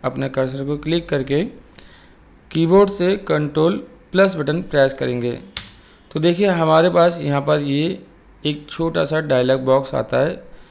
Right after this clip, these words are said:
जिसकी हेल्प से हम यहाँ पर एक सेल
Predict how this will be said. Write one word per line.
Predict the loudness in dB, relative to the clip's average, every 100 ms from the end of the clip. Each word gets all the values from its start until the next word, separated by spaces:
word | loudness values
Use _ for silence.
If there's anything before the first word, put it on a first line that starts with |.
| -20 _ -10
जिसकी | -6 -6 -2 -2
हेल्प | 2 4 4 2
से | -2 -2 -2
हम | -2 0 0
यहाँ | 0 -2 -2 -4 -4 0
पर | 2 2 0 -10 -20 -20 -20 -20 _ _ _ _ -4
एक | -4
सेल | -2 2 4 4 2